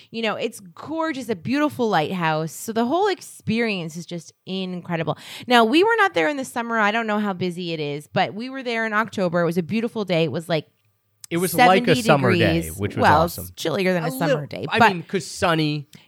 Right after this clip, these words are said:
Speaker 1: Yes.
Speaker 2: blue skies.
Speaker 1: So it was not overly crowded on that day. It was, like, a Friday in October. In the summer, it might be a little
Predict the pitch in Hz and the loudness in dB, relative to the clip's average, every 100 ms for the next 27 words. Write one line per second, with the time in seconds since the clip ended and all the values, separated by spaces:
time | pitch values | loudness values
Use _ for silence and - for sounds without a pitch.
0 | 120 233 156 147 - 143 120 110 107 104 | 2 6 8 6 4 2 4 6 4 4
1 | 359 370 370 311 320 339 370 - 294 294 | 4 4 2 0 2 4 4 4 2 2
2 | 277 269 - 226 208 196 190 180 - 208 | 0 -2 -2 2 2 2 0 -2 0 2
3 | 220 220 196 180 175 175 165 156 156 151 | 4 4 0 0 0 2 2 0 0 -4
4 | - - 175 180 165 170 175 - 160 156 | -8 -8 -6 -4 -4 -6 -6 -2 -2 0
5 | 156 147 - 165 143 - 165 131 120 - | 0 0 -4 -2 -2 -2 -2 -2 -4 -10
6 | _ _ _ _ - 330 330 - 330 311 | _ _ _ _ -6 -2 -2 -2 0 2
7 | 320 320 285 269 247 254 240 240 240 233 | 2 0 -2 -4 -4 -2 0 2 2 2